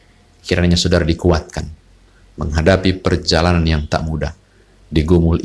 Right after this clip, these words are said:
iman yang saat ini Indonesia sedang hadapi. Kiranya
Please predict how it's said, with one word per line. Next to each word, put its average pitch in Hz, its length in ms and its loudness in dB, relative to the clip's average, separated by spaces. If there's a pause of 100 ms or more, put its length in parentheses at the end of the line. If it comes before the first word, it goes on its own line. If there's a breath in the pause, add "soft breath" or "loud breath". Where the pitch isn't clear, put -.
iman 80 600 0
yang 78 180 -6
saat 80 320 -2
ini 107 380 2
Indonesia 104 420 4
sedang 78 300 -2
hadapi. 78 400 -6 (800)
Kiranya 90 480 2